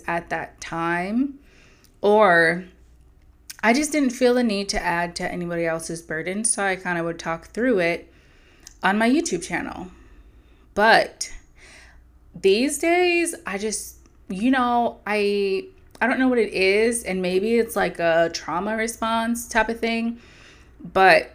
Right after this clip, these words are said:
it's so hard for me to, to talk about my problems 'cause I feel like I am,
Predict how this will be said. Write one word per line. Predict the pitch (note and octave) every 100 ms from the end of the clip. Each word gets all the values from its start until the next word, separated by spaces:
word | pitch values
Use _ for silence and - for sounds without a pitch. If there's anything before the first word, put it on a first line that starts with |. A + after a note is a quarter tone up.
| -
it's | A3+ A#3
so | - A#3 A#3 C4+
hard | A3+ F3+ F3+
for | - F3+
me | F3 E3 E3 E3+ E3+
to, | - - F#3 F3 E3+ D#3+ D#3 D#3+ E3 - - _ _ _ _ _ _ _ _ _ _ - - - -
to | A#3
talk | A3+ G3+
about | A3+ G#3
my | F#3 F3+
problems | - E3+ E3+ F#3 A#3 D4 -
'cause | F3+ F3+
I | E3+
feel | - - G3 G3+
like | F3+ D#3 D3+ C#3+ - - - - - - - - - - - - - - -
I | E3+ E3
am, | E3 E3 D#3+ D#3+ D#3+ E3 E3